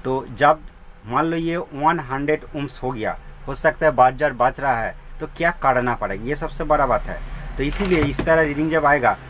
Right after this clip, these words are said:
आप ये memory आईसी का ये पिन को open करके check कीजिए, और ये जो लाइन जा रहा है बीच में ये आईसी का साथ connection है, ये आईसी pin को ओपन करके check कीजिए। ये supply जो जा रहा है देखिए ये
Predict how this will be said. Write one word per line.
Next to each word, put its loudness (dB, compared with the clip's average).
आप 0
ये 0
memory 2
आईसी -4
का -6
ये -2
पिन -6
को -6
open -2
करके -2
check -10
कीजिए, -12
और -6
ये 0
जो 4
लाइन 4
जा 4
रहा 2
है -2
बीच -10
में -4
ये -4
आईसी -2
का -8
साथ -16
connection -10
है, -10
ये 0
आईसी 0
pin -4
को -6
ओपन -4
करके -2
check -12
कीजिए। -12
ये 2
supply 0
जो 4
जा 2
रहा 2
है 0
देखिए -8
ये -4